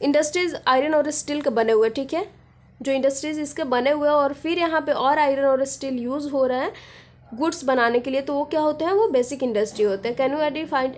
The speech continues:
identify the links? Iron steel machines for textile industry,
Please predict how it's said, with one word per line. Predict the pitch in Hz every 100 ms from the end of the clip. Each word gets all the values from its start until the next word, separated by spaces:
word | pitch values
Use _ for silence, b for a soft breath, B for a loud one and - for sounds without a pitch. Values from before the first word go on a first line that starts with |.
| - -
identify | 254 269 277 294 285
the | 294 294
links? | 302 381 - -
Iron | 247 254 330 311
steel | - 311 330 415 - B B B B -
machines | 262 294 330 381 381
for | 330 330
textile | 262 247 - 285
industry, | 294 285 285 - 311